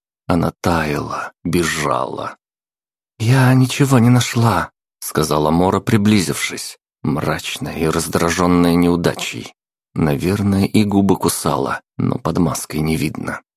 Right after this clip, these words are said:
Но, заметив, в каком я состоянии, разом напряглась. «Что?» «Дай ключ»,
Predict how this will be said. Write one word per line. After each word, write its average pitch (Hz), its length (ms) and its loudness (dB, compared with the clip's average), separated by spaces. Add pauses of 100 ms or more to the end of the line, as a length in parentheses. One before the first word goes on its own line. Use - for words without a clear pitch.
(440)
Но, - 240 -2
заметив, 90 460 0
в - 120 -12
каком 92 340 0
я 80 120 2
состоянии, 92 840 0
разом 104 360 2
напряглась. 104 760 0 (420)
«Что?» - 680 0 (680)
«Дай 76 640 -2
ключ», - 960 -6